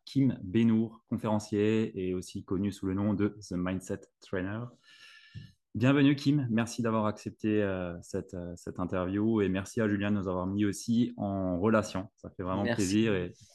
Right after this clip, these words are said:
Speaker 1: j'adore ce, cette relation en chaîne que, que je fais sur ce podcast. À chaque fois, je tombe sur des personnes incroyables et merci, euh, merci pour ça.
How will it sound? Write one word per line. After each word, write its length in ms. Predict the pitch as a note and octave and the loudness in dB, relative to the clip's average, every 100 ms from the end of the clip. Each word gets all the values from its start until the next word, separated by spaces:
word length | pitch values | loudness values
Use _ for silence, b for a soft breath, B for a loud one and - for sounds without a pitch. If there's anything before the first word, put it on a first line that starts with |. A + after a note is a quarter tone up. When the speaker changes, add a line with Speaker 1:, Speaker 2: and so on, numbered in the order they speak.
| _ | _
Speaker 1:
j'adore 680 | - F#2+ F2+ G#2+ G2 G2+ G#2+ | -10 -8 -2 2 4 2 2
ce, 420 | - G#2+ G2 F#2+ b b b _ | -2 -2 0 -2 b b b _
cette 220 | - - | -6 -4
relation 540 | - A2 A2+ A2+ A#2 | 0 2 2 2 2
en 40 | A2+ | 2
chaîne 480 | - A2 A2+ G#2+ | 2 2 4 2
que, 380 | G#2 G#2 G2+ G2 | 0 -2 -2 -2
que 120 | F#2+ | -4
je 120 | G#2 - | -4 0
fais 100 | A2 | 0
sur 160 | G#2+ | 0
ce 60 | - | -2
podcast. 420 | G2+ - G2+ G2+ | -4 0 0 0
À 60 | G2 | -6
chaque 180 | G2 | -6
fois, 140 | - G2 | -4 -4
je 80 | - | -4
tombe 100 | G2 | -8
sur 140 | G2 | -4
des 100 | F#2 | -4
personnes 320 | F#2 F2+ G2 | -4 -8 -6
incroyables 480 | F#2+ - F#2 G#2 G2 | -8 -4 -2 -2 -4
et 140 | F2+ - b b b b _ | -8 -14 b b b b _
merci, 380 | G2 F#2 - G#2+ | -4 -4 -2 -2
euh, 340 | F#2 F2+ F2 E2+ | 0 -2 -4 -6
merci 260 | F#2 - G2 | -8 -8 -8
pour 180 | F#2+ - | -8 -10
ça. 180 | - | -14